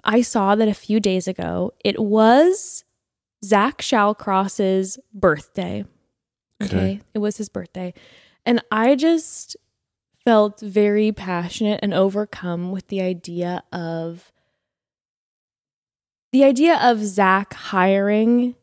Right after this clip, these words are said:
Speaker 1: a impersonator of himself to sing him happy birthday. <laughs>
Speaker 2: What? An impersonator of himself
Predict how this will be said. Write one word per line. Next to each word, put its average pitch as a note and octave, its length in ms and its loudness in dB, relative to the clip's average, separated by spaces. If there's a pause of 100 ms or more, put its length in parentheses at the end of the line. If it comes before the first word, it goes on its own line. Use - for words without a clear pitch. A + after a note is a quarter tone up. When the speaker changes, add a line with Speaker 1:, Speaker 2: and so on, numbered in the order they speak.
(540)
Speaker 1:
a F#3 540 2 (260)
impersonator G#3+ 840 2
of F#3+ 200 0
himself G3 840 -4 (260)
to G#3+ 220 0
sing G3 420 -2
him F#3+ 240 -2
happy F3+ 380 -4
birthday. - 680 -6 (200)
<laughs> - 100 -4 (540)
Speaker 2:
What? - 420 -2 (800)
An D3+ 100 8
impersonator G3 880 4
of C#3+ 180 -2
himself C#3 1120 0